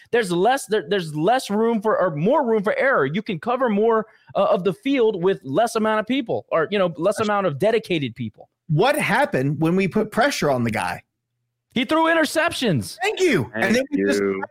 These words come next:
Speaker 2: decided, you know what? We're not gonna
Speaker 3: Thank
Speaker 2: do that anymore.
Speaker 3: you.
Speaker 2: We're good.
Speaker 3: And, and we are too athletic. We're too good. We out, we are way more athletic than Rice. We are flying around the football,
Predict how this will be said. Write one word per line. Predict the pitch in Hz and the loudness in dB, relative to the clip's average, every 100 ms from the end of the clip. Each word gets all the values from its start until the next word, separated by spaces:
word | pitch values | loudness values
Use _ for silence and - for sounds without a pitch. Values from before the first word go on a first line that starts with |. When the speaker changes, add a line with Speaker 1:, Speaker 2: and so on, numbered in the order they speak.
| - | -6
Speaker 2:
decided, | 147 | -4
you | 160 | 0
know | 180 214 | 2 4
what? | 254 277 226 | 4 2 0
We're | 185 | 0
not | 180 | 0
gonna | 185 165 | 0 -2
Speaker 3:
Thank | 147 | -2
Speaker 2:
do | 143 135 | -4 -2
that | 123 | 0
anymore. | 117 113 101 95 95 | 0 0 0 -2 -4
Speaker 3:
you. | 92 92 - 95 - _ _ | -4 -4 -6 -18 -18 _ _
Speaker 2:
We're | 180 | -2
good. | 196 131 101 - _ _ _ _ _ _ - - - 139 _ _ _ _ | 0 -2 -4 -10 _ _ _ _ _ _ -8 -6 -8 -10 _ _ _ _
Speaker 3:
And, | 107 110 _ 135 | -6 -6 _ -2
and | 156 131 | -2 0
we | 131 185 | 0 0
are | 185 143 - 165 | 0 -2 -4 0
too | 170 | 0
athletic. | 185 185 151 135 143 - | 0 -2 -2 -2 -6 -4
We're | 208 113 101 - | -2 0 -2 -2
too | 165 | 0
good. | 156 135 123 113 - | 2 2 2 -2 -4
We | 104 127 - | 0 2 0
out, | 120 160 - _ _ | 0 -2 -4 _ _
we | 131 170 170 | -2 0 2
are | 135 101 _ - | 0 -4 _ -6
way | 117 123 185 196 | -2 0 2 2
more | 175 156 | 2 2
athletic | 131 117 131 135 - | 0 -2 -2 -2 -2
than | 110 | 0
Rice. | 104 101 98 101 _ _ _ _ - | 0 0 -2 -4 _ _ _ _ -2
We | 147 160 | 2 2
are | 127 101 - | 0 -2 -2
flying | 135 147 180 | 0 0 0
around | 175 175 | 0 0
the | 160 | 0
football, | 147 143 110 101 107 | 0 0 0 0 -2